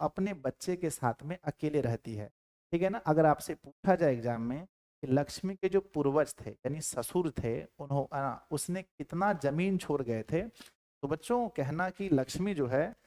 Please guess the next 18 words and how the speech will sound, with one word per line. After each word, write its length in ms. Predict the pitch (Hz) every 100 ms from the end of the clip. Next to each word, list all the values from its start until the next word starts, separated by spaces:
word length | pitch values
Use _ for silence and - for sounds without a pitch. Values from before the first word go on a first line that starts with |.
| _ _ _
लक्ष्मी 480 | 135 139 - 190 208
के 180 | 196 185
जो 120 | 165
पूर्वज 440 | 170 147 135 139 - -
थे, 180 | 127 190 - - - 151
उन्होंने 220 | 165 185
कितना 380 | - 147 185 196
जमीन 420 | 139 139 165 175
छोड़ा 280 | - 113 110
था, 220 | - 151 214 _ _ _
तो 60 | 214
बच्चों 240 | 214 240
मात्र 460 | 190 143 160 175 196 -
एक 300 | 165 185 180
बीघा 460 | 139 143 135 185
जमीन 420 | 180 135 143 165 165
छोड़ 280 | - 127
गए 200 | 120 113